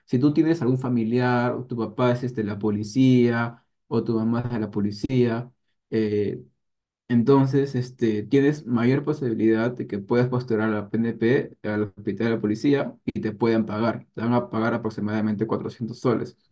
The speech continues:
Acerca de Fuerzas Armadas y otros, no estoy seguro si están pagando o no, no sabría decirles,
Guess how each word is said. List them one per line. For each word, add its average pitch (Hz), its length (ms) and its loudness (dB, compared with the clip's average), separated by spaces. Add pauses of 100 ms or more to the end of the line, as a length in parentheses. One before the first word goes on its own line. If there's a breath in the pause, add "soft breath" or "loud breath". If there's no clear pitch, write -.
(600)
Acerca 165 400 2
de 147 100 4
Fuerzas 160 320 0
Armadas 160 580 2
y 127 120 4
otros, 151 460 -2
no 139 120 2
estoy 147 260 -2
seguro 120 460 2
si 127 80 -4
están 117 220 -6
pagando 107 480 -2
o 101 40 0
no, 104 420 0
no 117 120 -2
sabría 107 320 0
decirles, 113 640 0